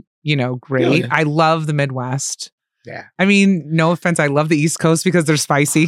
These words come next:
Speaker 2: Definitely.
Speaker 1: I love the spiciness.
Speaker 2: I tried, I tried New York
Speaker 1: Mm-hmm.
Speaker 2: and I tried moving. It
Speaker 1: Yeah.
Speaker 2: just wasn't, it's too fast for me.
Speaker 1: Too
Speaker 2: I mean,
Speaker 1: much.
Speaker 2: I'm a Midwest, I'm a Midwest guy, small
Speaker 1: Mm-hmm.
Speaker 2: town guy. Like, I grew up
Speaker 1: Yeah.
Speaker 2: in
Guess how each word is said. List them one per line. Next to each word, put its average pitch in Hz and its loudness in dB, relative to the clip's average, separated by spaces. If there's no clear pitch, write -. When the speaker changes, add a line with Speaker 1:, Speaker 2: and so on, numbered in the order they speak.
Speaker 2:
Definitely. 370 2
Speaker 1:
I 349 4
love 226 4
the 302 2
spiciness. 240 0
Speaker 2:
I 180 2
tried, 202 2
I 160 2
tried 165 0
New 160 2
York 156 4
Speaker 1:
Mm-hmm. 156 -8
Speaker 2:
and 139 2
I 135 2
tried 143 2
moving. 139 2
It 123 2
Speaker 1:
Yeah. 143 2
Speaker 2:
just 139 0
wasn't, 139 4
it's 123 -2
too 160 2
fast 135 0
for 120 0
me. 123 0
Speaker 1:
Too - -2
Speaker 2:
I 131 2
mean, 156 4
Speaker 1:
much. 139 2
Speaker 2:
I'm 175 2
a 170 4
Midwest, 156 4
I'm 165 0
a 165 4
Midwest 160 4
guy, 139 2
small 143 2
Speaker 1:
Mm-hmm. 151 -2
Speaker 2:
town 139 2
guy. 120 2
Like, 117 2
I 123 4
grew 135 4
up 131 2
Speaker 1:
Yeah. 135 4
Speaker 2:
in 127 0